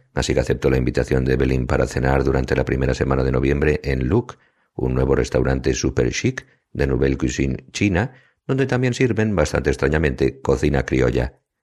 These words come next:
Tenemos una buena mesa, la he reservado a nombre de Wintergreen, el más sencillo de los triunfos, y me siento seguro, tranquilo,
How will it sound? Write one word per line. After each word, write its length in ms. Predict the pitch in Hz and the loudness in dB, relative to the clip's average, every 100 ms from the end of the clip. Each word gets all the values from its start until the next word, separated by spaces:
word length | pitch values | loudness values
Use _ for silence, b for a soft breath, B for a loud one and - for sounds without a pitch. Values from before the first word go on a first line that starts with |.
| _ _ _ | _ _ _
Tenemos 420 | - 107 107 98 | -2 2 2 2
una 140 | 92 87 | 2 2
buena 220 | 85 85 | 2 2
mesa, 520 | 107 - 95 139 _ _ | 0 0 0 -2 _ _
la 180 | - 64 | -2 0
he 40 | 64 | 2
reservado 440 | 65 64 65 64 | 0 2 2 2
a 40 | |
nombre 260 | 64 62 64 | 2 2 0
de 80 | 62 | 0
Wintergreen, 600 | 65 80 78 73 95 120 | 2 0 2 0 2 2
el 100 | 98 | 2
más 220 | 73 67 | 2 0
sencillo 440 | 71 62 64 62 | -2 -2 0 0
de 80 | 64 | 2
los 160 | 64 65 | 0 0
triunfos, 480 | 92 101 80 107 b b b b | 0 2 0 -2 b b b b
y 100 | 127 | -2
me 100 | 120 | 0
siento 260 | 127 143 123 | 0 0 0
seguro, 480 | - 90 107 110 101 | 0 2 2 0 -2
tranquilo, 640 | - 71 67 104 104 | -2 -2 0 0 0